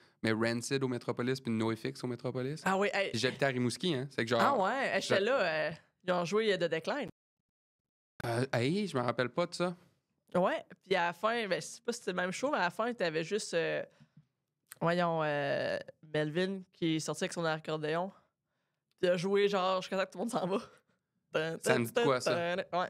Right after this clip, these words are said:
Speaker 1: Ouais.
Speaker 2: C'est un esti de bon show, ça. Ça, c'est la meilleure fois que j'ai vu NoFX, j'ai fait, « Hey, Chris, ils sont bons, finalement, live. »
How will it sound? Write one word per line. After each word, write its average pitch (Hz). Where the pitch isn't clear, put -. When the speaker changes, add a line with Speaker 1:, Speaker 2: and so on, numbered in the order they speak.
Speaker 1:
Ouais. 117
Speaker 2:
C'est 175
un 185
esti 180
de 190
bon 185
show, 170
ça. -
Ça, 214
c'est 226
la 202
meilleure 220
fois 294
que 214
j'ai 208
vu 233
NoFX, 226
j'ai 185
fait, « -
Hey, 277
Chris, -
ils -
sont 175
bons, 214
finalement, 202
live. » 233